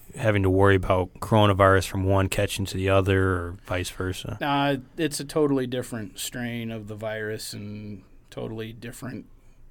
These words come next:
Speaker 2: From what I've read and what I've experienced with livestock, the symptoms don't match up. But like I said, I'm no vet and I'm no doctor.
Speaker 1: Mm-hmm. Yeah, 'cause I've, I've just seen some, some worry out there about it and just wanna clear that part up, that i-, it is different from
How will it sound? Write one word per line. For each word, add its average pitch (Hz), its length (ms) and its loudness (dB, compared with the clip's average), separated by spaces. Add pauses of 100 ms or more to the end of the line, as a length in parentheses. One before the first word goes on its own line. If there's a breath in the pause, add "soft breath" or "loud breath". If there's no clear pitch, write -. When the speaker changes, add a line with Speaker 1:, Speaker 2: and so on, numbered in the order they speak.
Speaker 2:
From 143 180 0
what 127 140 0
I've 123 260 -2
read 113 340 0
and 107 360 -6
what 113 120 -4
I've 107 100 -6
experienced 107 420 -10
with 101 100 -12
livestock, 98 640 -8
the 104 140 -6
symptoms 101 520 -10
don't 98 220 -12
match 98 340 -12
up. 104 300 -6
But 107 240 -6
like 117 200 -6
I 104 80 -8
said, 104 280 -4
I'm 110 160 -6
no 110 140 -6
vet 107 260 -6
and 107 80 -14
I'm 104 120 -10
no 98 120 -10
doctor. - 500 -10 (140)
Speaker 1:
Mm-hmm. 104 640 2
Yeah, 87 160 -2
'cause - 100 -6
I've, 101 180 -2
I've 110 180 4
just 98 200 2
seen 95 140 2
some, 90 320 -2 (260 loud breath)
some 135 240 12
worry 113 500 10 (180)
out 98 240 2
there 95 180 4
about 92 380 4
it 87 120 -2
and 85 120 -4
just 85 160 -4
wanna 87 200 -2
clear 95 280 2
that 90 220 0
part 87 260 2
up, 90 200 2 (180)
that 85 360 -4
i-, - 340 -8
it 113 80 -2
is 110 160 4
different 95 380 -2
from 87 320 -4